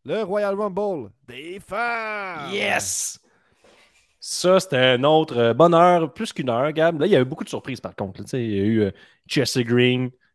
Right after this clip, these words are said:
Speaker 2: qui est arrivée, elle a fait, euh, une seconde, je pense, Gab. Elle a eu le record du, euh, plus bas
Speaker 1: Ouais,
Speaker 2: temps
Speaker 1: euh,
Speaker 2: dans
Speaker 1: ben,
Speaker 2: un
Speaker 1: sur
Speaker 2: Rumble
Speaker 1: Wikipédia,
Speaker 2: féminin.
Speaker 1: j'étais à cinq secondes.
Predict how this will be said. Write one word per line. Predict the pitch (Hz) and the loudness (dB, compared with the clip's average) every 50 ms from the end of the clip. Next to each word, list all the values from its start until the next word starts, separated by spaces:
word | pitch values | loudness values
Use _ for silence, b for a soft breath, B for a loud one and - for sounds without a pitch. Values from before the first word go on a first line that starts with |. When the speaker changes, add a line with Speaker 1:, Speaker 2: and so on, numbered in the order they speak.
| _ | _
Speaker 2:
qui | - - | -14 -8
est | 110 - | -2 0
arrivée, | 117 110 104 107 120 | 0 0 0 0 2
elle | 127 120 | 2 2
a | 110 104 | 2 0
fait, | - - 113 - - | -2 -4 -6 -4 -4
euh, | 110 110 107 101 101 101 104 101 _ _ _ - | -2 -2 -2 -2 -4 -6 -6 -10 _ _ _ -10
une | 123 127 | -10 -8
seconde, | - - 107 104 107 113 135 135 | -8 -8 -6 -4 -4 -6 -6 -8
je | |
pense, | - 143 139 135 | -10 -10 -10 -8
Gab. | 139 143 143 131 | -8 -4 -2 0
Elle | 113 110 | 2 2
a | 107 | 2
eu | 107 | 2
le | 113 117 | 2 2
record | 117 110 101 - 117 120 123 120 | 2 0 2 2 4 4 2 2
du, | 110 104 101 104 101 101 | 0 -6 -8 -6 -4 -4
euh, | 101 98 98 95 98 | -2 -2 -2 -4 -4
plus | 95 - - 110 110 | -8 -10 -14 -16 -8
bas | 107 113 113 | -4 -2 -2
Speaker 1:
Ouais, | 107 | -2
Speaker 2:
temps | 107 - 123 | 0 -2 -2
Speaker 1:
euh, | 117 120 120 117 | 0 0 0 -2
Speaker 2:
dans | 104 104 104 | -2 -2 -2
Speaker 1:
ben, | 104 107 | -2 -2
Speaker 2:
un | 104 104 | -2 -2
Speaker 1:
sur | 104 104 101 104 | -2 -2 -2 -2
Speaker 2:
Rumble | 104 104 104 113 | -2 0 0 0
Speaker 1:
Wikipédia, | 117 | 0
Speaker 2:
féminin. | - 123 113 104 110 117 135 | 0 -2 -2 0 0 0 0
Speaker 1:
j'étais | 139 - 160 | -2 -6 -8
à | 143 131 127 | -8 -8 -8
cinq | 127 - - 156 156 151 | -10 -12 -14 -14 -14 -14
secondes. | - 139 123 120 _ _ 117 107 98 95 | -14 -14 -16 -16 _ _ -20 -20 -20 -20